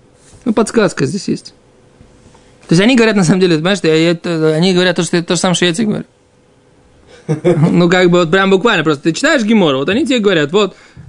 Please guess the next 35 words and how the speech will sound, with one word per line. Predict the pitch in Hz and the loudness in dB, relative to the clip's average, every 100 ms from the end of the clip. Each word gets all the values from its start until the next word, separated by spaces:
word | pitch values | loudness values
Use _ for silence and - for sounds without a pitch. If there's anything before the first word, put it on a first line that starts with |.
| - | -4
она, | 170 202 220 180 151 139 - | 0 2 2 0 0 -4 -10
э, | - 135 135 | -6 -2 -2
ее | 143 165 | 0 0
можно | 190 156 147 | 0 -2 -4
читать, | - 320 392 | -4 -4 -2
но | 247 | -2
нельзя | 226 214 277 | 0 0 0
ее, | 262 214 202 208 | 2 2 2 0
она | 170 208 | 0 0
не | 233 247 | 2 0
считается | - 220 220 185 | -2 0 0 0
одна | 156 185 190 | 0 0 0
из, | 165 143 143 | -2 -2 0
э, | 143 | 0
Китвей | 156 147 170 | -2 0 0
Акодыш. | 151 247 180 - - | 0 -4 -6 -12 -12
Ну | 208 170 | -6 -4
вот, | 220 | -2
пожалуйста, | 254 233 202 - - | 0 0 -2 -6 -12
ты, | - 170 | -6 -6
ты, | 170 156 | -4 -4
ты | 156 151 | -2 0
хочешь | 185 185 | 0 -2
сказать, | 175 151 | -2 -2
чтобы | 160 | -2
это | 156 | 0
было | 160 156 | 2 2
напечатано | 156 165 - 208 202 196 | 0 -2 -2 -2 -2 -2
в | 208 - | -6 -6
книжке? | 285 - 208 | -6 -4 -4
Вот, | 208 | -2
пожалуйста, | 190 190 | -2 -2
напечатано | 208 247 - 196 | -2 -2 -6 -10
в | - | -12
книжке. | 202 | -14